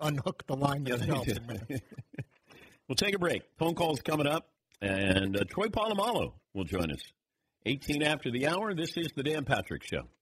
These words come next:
Speaker 1: Do you own or rent your home? Sure you do, and I bet it can be hard work. You know what's easy? Bundling policies with geico. geico makes it easy to bundle your homeowner's or renter's insurance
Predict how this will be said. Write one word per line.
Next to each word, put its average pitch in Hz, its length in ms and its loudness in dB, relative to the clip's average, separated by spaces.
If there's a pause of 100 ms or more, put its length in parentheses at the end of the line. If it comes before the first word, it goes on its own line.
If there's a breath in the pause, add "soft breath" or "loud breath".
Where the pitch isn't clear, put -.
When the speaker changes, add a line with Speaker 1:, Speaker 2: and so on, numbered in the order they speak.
(120)
Speaker 1:
Do 147 100 -4
you 285 140 0
own 220 240 4
or 202 100 2
rent 190 240 0
your 175 120 2
home? 165 400 0 (140)
Sure 294 340 0
you 220 160 0
do, 131 340 -2 (140)
and 160 120 -4
I 156 60 2
bet 165 220 0
it 190 80 -2
can 165 100 -4
be 151 80 0
hard 151 280 0
work. 143 360 -4 (160)
You 170 80 -2
know 208 80 0
what's 196 220 0
easy? 240 440 -2 (200 soft breath)
Bundling 220 500 0
policies 208 540 2
with 139 180 -4
geico. 170 560 0 (140)
geico 220 360 2
makes 220 240 0
it 220 200 -4
easy 262 400 0
to 196 80 0
bundle 190 320 0
your 180 160 0
homeowner's 202 440 0
or 180 120 0
renter's 175 340 0
insurance 180 480 -4